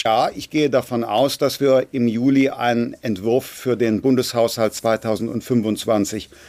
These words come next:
verabschiedet haben werden im Bundeskabinett. Allerdings steht bis dahin noch viel Arbeit an.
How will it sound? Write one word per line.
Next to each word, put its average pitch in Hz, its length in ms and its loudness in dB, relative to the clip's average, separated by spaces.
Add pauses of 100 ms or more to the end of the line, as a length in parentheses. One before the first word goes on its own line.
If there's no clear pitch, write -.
(140)
verabschiedet 120 800 -2
haben 98 340 0 (120)
werden 139 500 0
im 165 180 -4
Bundeskabinett. 147 840 0 (340)
Allerdings 131 400 2
steht 131 240 -2
bis - 160 -4
dahin 117 300 2
noch 104 140 -2
viel 185 200 -6
Arbeit 123 360 2
an. - 180 -10